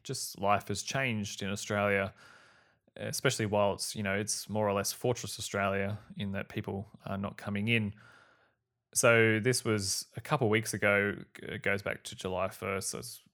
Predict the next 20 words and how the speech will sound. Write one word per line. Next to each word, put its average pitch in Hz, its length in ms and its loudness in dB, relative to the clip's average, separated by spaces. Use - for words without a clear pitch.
probably 101 200 -8
more 95 120 -4
like 90 140 -4
three 156 200 0
weeks 110 220 0
ago. 104 280 4
Uh, 104 180 0
but, 101 380 -2
uh, 98 120 -4
the 113 120 2
A 110 120 6
B 107 160 2
S, 104 140 4
the 107 60 -4
Australian 110 300 0
Bureau 98 220 0
of 101 60 -4
Statistics, - 560 -4
reported 104 500 -2
that, - 260 2